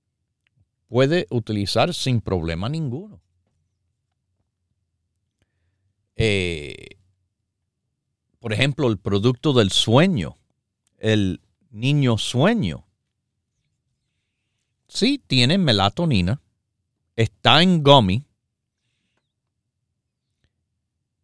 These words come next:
y simplemente a un adulto, bueno, en vez de uno, se toman dos. Se toman dos.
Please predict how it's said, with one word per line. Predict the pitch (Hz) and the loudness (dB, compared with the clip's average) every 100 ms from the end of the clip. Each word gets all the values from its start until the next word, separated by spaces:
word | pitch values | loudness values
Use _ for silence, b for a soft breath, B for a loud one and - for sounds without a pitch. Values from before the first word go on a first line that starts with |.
| _ _ _ _ _ _ _ | _ _ _ _ _ _ _
y | 143 | -4
simplemente | - 226 247 - 156 202 247 - 117 120 _ | -2 0 -2 -2 0 0 -2 -2 -2 -2 _
a | - 127 | 2 6
un | 165 240 | 6 4
adulto, | 202 165 262 220 - 247 | 2 0 0 -2 -6 -4
bueno, | 330 440 466 - _ _ _ - | -4 -6 -8 -16 _ _ _ -6
en | 120 104 | -2 4
vez | 156 196 | 4 6
de | 214 160 | 4 6
uno, | 123 113 202 - _ _ _ _ _ _ _ _ _ _ | 8 6 4 -2 _ _ _ _ _ _ _ _ _ _
se | - - 247 | 0 4 8
toman | 202 185 226 285 233 | 8 8 4 2 2
dos. | 214 370 269 127 - - - _ _ _ _ _ _ _ _ _ _ _ _ _ _ _ _ _ _ _ | 10 12 10 6 -4 -8 -12 _ _ _ _ _ _ _ _ _ _ _ _ _ _ _ _ _ _ _
Se | - 90 | -18 -14
toman | 98 98 104 | -12 -10 -8
dos. | 87 87 - - | -8 -8 -12 -20